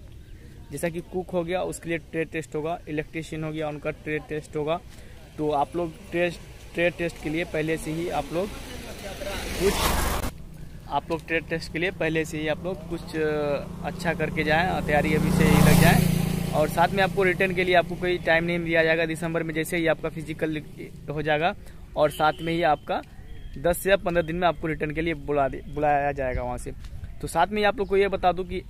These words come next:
एग्जाम जो है इसका ऑनलाइन होने वाला है या ऑफलाइन होने वाला है। देखिए, एग्जाम इसका ज़्यादातर आपका ऑफलाइन होने का चांस है। और इसका जो है, आप लोग का मन में ये क्वेरी होता होगा कि आपका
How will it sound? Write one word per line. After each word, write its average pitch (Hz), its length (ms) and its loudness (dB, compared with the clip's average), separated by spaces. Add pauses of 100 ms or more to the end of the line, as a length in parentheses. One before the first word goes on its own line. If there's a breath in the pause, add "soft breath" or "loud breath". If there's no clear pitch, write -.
(180)
एग्जाम 185 420 2
जो 175 120 0
है 180 160 2
इसका 170 200 -4
ऑनलाइन 175 440 0
होने 175 200 0
वाला 214 200 0
है 220 60 0
या 190 80 0
ऑफलाइन 147 320 0
होने 135 180 -2
वाला 127 160 -2
है। 131 60 -4
देखिए, 156 240 -4
एग्जाम 165 440 -2
इसका 170 220 -2
ज़्यादातर 160 440 0
आपका 156 260 -2
ऑफलाइन 156 540 -2 (180)
होने 147 260 -6
का 151 100 -4
चांस 147 340 -4
है। 196 120 -4 (420 loud breath)
और 160 180 4
इसका 180 240 2
जो 170 160 2
है, 190 80 4
आप 170 160 2
लोग 170 180 -4
का 165 160 4
मन 165 180 -2
में 170 160 -2
ये 165 160 -2
क्वेरी 160 240 0
होता 160 240 -2
होगा 156 140 0
कि 160 220 -6
आपका 156 500 0